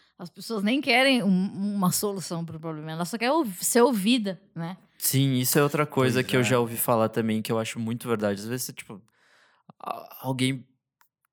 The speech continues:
Speaker 2: tá bot-, bot-, botando os problemas, tipo,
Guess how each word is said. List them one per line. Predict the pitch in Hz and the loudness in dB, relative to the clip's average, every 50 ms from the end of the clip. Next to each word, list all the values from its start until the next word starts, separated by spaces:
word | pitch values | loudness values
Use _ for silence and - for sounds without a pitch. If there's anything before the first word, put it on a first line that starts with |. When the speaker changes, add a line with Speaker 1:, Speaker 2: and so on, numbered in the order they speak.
| _ _ _ _ _ _ _ _ _ _ | _ _ _ _ _ _ _ _ _ _
Speaker 2:
tá | - 151 151 | 0 0 0
bot-, | 147 139 147 143 - - - | 2 0 -4 -6 -4 -4 -2
bot-, | 135 131 127 - - - | -2 -2 -2 -4 -6 -6
botando | - 123 123 120 - 127 127 | -2 -2 -2 0 0 0 0
os | 123 - 120 113 - | 0 -4 -8 -12 -10
problemas, | - 117 117 113 113 117 120 120 117 104 - - - | -2 0 2 4 4 2 2 0 -2 -4 -6 -8 -10
tipo, | - - - 107 95 90 | -14 -16 -14 -14 -14 -14